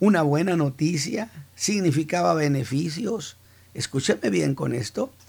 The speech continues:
Pero al mismo tiempo anuncia allí que también había castigo si no dejaban su pecado. Y yo voy a hacer una aclaración.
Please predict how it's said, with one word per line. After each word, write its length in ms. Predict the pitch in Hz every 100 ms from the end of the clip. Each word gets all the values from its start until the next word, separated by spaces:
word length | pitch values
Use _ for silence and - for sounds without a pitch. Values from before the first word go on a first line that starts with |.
| - - - - -
Pero 220 | 180 165
al 160 | 143 147
mismo 500 | 262 339 359 349 226
tiempo 640 | 269 277 214 160 165 160 -
anuncia 800 | 143 143 202 330 330 - - - -
allí 540 | 196 151 156 139 - _ _ _ - - - - - - - - - - - - - -
que 140 | 208
también 680 | 151 165 160 147 247 302 320 - - - - - - -
había 340 | 151 165 247
castigo 760 | - 214 - - 269 226 156 135
si 200 | - 151
no 160 | 170
dejaban 420 | 170 139 143 151
su 180 | 135 147
pecado. 540 | 139 131 160 120 131 131 - - _ _ _ _ - - - -
Y 120 | 208
yo 80 | 240
voy 120 | 247
a 60 | 175
hacer 200 | 151 156
una 140 | 143
aclaración. 640 | 135 135 127 117 - 120